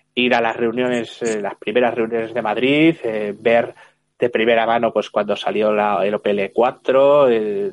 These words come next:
haber conseguido a lo mejor en aquella época un dos o un dos Plus y haber, pues, empezado antes. Probablemente, pues, las cosas hubieran ido de otra manera, pero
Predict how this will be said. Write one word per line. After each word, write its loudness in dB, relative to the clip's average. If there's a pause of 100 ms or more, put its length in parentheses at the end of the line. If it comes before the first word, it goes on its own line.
(120)
haber -4
conseguido -2
a -2
lo -6
mejor -2
en -6
aquella -6
época -4
un -6
dos 0
o -10
un -12
dos -10
Plus 0 (540)
y 0
haber, 2
pues, -4
empezado -2
antes. -12 (1400)
Probablemente, 0
pues, -8
las -8
cosas -6
hubieran -2
ido 2
de 2
otra -2
manera, -4
pero -4